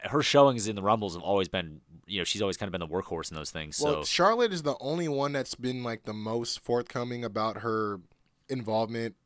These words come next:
Speaker 2: in the
Speaker 1: Mm.
Speaker 2: ma-, like, no one's been stepping up and saying it
Speaker 1: And
Speaker 2: like
Speaker 1: talking
Speaker 2: she
Speaker 1: about
Speaker 2: has.
Speaker 1: it. Yeah.
Speaker 2: But it's been weird 'cause all they've been doing is having her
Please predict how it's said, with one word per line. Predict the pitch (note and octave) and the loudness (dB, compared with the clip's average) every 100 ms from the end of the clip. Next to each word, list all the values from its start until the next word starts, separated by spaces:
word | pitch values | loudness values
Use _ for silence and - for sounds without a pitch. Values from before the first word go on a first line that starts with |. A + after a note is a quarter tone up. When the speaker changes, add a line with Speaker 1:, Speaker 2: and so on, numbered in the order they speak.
| _ _ | _ _
Speaker 2:
in | G#2 A#2+ | -6 -2
the | A#2+ | -2
Speaker 1:
Mm. | A#2 | -2
Speaker 2:
ma-, | F2 A2+ | -2 -4
like, | G#2+ | -4
no | A#2 C3+ | -2 0
one's | C#3 | 0
been | B2+ A#2+ | -2 -4
stepping | - B2 A2+ | -2 0 0
up | A#2 A2 | -2 -2
and | A2 | -4
saying | - A2+ A2+ | -2 -2 -2
it | A2+ | -2
Speaker 1:
And | |
Speaker 2:
like | G#2 G#2 | -2 0
Speaker 1:
talking | G2 F#2 A2 | 2 2 2
Speaker 2:
she | |
Speaker 1:
about | A#2+ B2+ | 2 4
Speaker 2:
has. | - | 2
Speaker 1:
it. | - - _ | -4 -18 _
Yeah. | F2 E2 | -2 0
Speaker 2:
But | G#2+ | 2
it's | C#3+ - | 0 -2
been | C#3+ | -4
weird | C3 E3 D#3 | 2 4 4
'cause | C3 | 4
all | C3 | 6
they've | C#3+ C#3+ | 6 2
been | C#3 | 0
doing | C3+ D#3+ | 2 2
is | C3+ | 2
having | C#3 C3 | 0 0
her | C3 B2+ | 0 -2